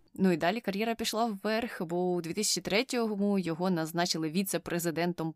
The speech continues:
партії та тіньовим міністром з мистецтв. А ми, знову ж таки, із випуску про Маргарет Тетчер знаємо, що у Британії є такий досить офіційний тіньовий уряд, ну, фактично опозиційний.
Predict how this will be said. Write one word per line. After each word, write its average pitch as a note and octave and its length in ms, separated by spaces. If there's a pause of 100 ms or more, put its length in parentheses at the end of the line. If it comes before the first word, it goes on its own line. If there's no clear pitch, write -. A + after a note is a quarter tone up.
партії D#3 880
та F3+ 120
тіньовим F3 560
міністром E3+ 540
з - 100
мистецтв. F3+ 640 (260)
А E3+ 100
ми, F3+ 220
знову E3+ 180
ж - 100
таки, D#3+ 300
із D3+ 380
випуску D#3 440
про D#3 160
Маргарет D3+ 440
Тетчер G#3+ 340
знаємо, E3 560
що - 320
у D#3 100
Британії D3+ 640
є D3+ 320 (580)
такий F#3 400
досить G3 440
офіційний G3+ 560
тіньовий F#3 600
уряд, A3 360
ну, D4 100
фактично - 480
опозиційний. E3 1160